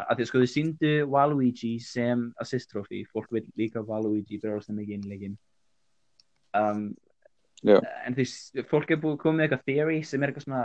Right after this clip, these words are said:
Speaker 1: af því að hann var svona brjálæðislega augljós í assist trophy partinum, að þau væru bara í að fokka í manni, að því að láta mann halda að hann væri assist trophy og síðan væri hann actually character.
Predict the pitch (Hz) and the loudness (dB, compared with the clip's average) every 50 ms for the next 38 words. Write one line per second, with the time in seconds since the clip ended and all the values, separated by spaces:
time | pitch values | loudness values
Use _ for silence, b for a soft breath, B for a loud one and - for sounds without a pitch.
0 | 107 - - - 143 151 - - 165 156 156 151 151 160 160 - - 147 143 131 | -4 -6 -4 -4 -4 -4 -2 -2 0 0 0 0 -2 -2 -4 -4 -6 -2 0 0
1 | 127 120 - _ _ _ _ _ _ _ _ _ _ _ _ _ _ - - 135 | 0 0 -2 _ _ _ _ _ _ _ _ _ _ _ _ _ _ -2 2 4
2 | 143 160 180 180 175 175 - 151 135 - - 147 165 175 180 175 156 139 123 113 | 4 6 4 2 2 2 4 4 4 6 6 4 4 4 2 0 0 0 -2 -2
3 | - - - - - 143 151 156 151 139 123 - _ _ _ _ _ _ _ _ | -4 -8 -14 -6 -4 -4 -2 -2 -4 -4 -6 -8 _ _ _ _ _ _ _ _
4 | - - - - 147 - - - 127 120 120 113 107 101 104 - _ _ _ _ | -8 -4 -2 -2 -4 -2 0 0 0 2 2 0 0 -2 -4 -8 _ _ _ _
5 | _ _ _ _ _ _ _ 127 117 - - 101 98 92 - - _ _ _ _ | _ _ _ _ _ _ _ -2 -2 0 -2 -4 -6 -6 -10 -14 _ _ _ _
6 | _ _ _ _ _ _ - 120 135 147 156 151 156 147 131 143 143 165 180 180 | _ _ _ _ _ _ 4 6 6 6 6 4 2 4 6 6 6 8 6 6
7 | 151 156 139 131 123 - 160 170 170 - - 151 160 165 160 160 - _ _ _ | 6 6 6 6 6 4 2 0 -2 -2 -2 0 2 2 0 -2 -8 _ _ _
8 | _ _ _ _ _ _ _ _ _ _ _ - 190 220 - - - 143 127 120 | _ _ _ _ _ _ _ _ _ _ _ -4 -4 -2 -2 0 2 2 2 2
9 | 113 110 107 101 107 120 123 - _ _ _ _ _ _ _ _ _ _ _ _ | 0 -2 -4 -4 -6 -8 -10 -12 _ _ _ _ _ _ _ _ _ _ _ _
10 | _ _ _ _ - 113 - 139 131 143 156 156 - 143 131 127 123 120 127 - | _ _ _ _ -12 -4 0 2 2 2 0 0 0 0 2 2 2 0 -2 -6
11 | _ _ _ 123 117 120 120 - - 147 180 202 - - 170 160 160 165 160 156 | _ _ _ -6 -6 -4 -4 -2 0 0 0 0 -2 -4 -4 -2 0 0 0 -2
12 | 151 - 175 170 - - 175 165 165 156 139 - 131 127 - - 139 135 131 127 | -2 -2 -4 -4 -2 -4 -4 0 0 -2 -2 0 -2 -2 0 0 0 2 4 4
13 | 131 131 123 123 107 117 117 - - 110 101 - - 101 - - - - | 4 4 4 2 0 -4 -4 -2 -2 -4 -2 -2 -4 -6 -6 -8 -12 -16